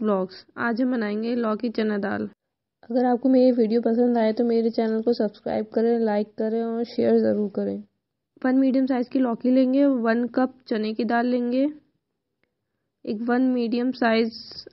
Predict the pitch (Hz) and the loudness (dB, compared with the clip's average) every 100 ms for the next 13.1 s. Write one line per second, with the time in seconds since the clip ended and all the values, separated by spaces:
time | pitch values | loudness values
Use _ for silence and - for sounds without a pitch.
0 | _ _ _ _ 220 220 208 220 277 - | _ _ _ _ -2 0 0 -2 -4 -8
1 | _ _ _ _ _ _ 247 233 226 - | _ _ _ _ _ _ -2 -2 -2 -2
2 | - 120 175 302 311 _ _ _ _ _ | 0 0 0 -2 -6 _ _ _ _ _
3 | _ _ _ _ - 214 208 220 214 226 | _ _ _ _ -4 0 0 -2 -2 -4
4 | 262 302 _ _ _ _ _ _ _ _ | -4 -8 _ _ _ _ _ _ _ _
5 | _ _ _ _ _ _ _ _ _ _ | _ _ _ _ _ _ _ _ _ _
6 | _ _ - 220 226 254 269 262 269 269 | _ _ -6 -2 -2 0 2 4 2 2
7 | 214 208 220 233 240 233 262 - _ _ | 0 0 0 -2 0 0 0 -6 _ _
8 | _ _ _ _ 233 226 214 214 247 254 | _ _ _ _ -2 2 2 0 -2 0
9 | 254 240 247 262 294 - _ _ _ - | 0 2 2 0 -2 -6 _ _ _ -4
10 | 220 226 220 226 233 - 233 233 - 214 | -2 2 2 2 -2 -4 -6 -4 0 0
11 | 214 233 233 233 240 262 247 240 226 220 | 2 0 0 0 -2 -2 -2 0 0 0
12 | 208 214 214 208 208 214 214 220 220 247 | 0 0 0 2 0 -2 -2 -2 -2 0
13 | 294 | -2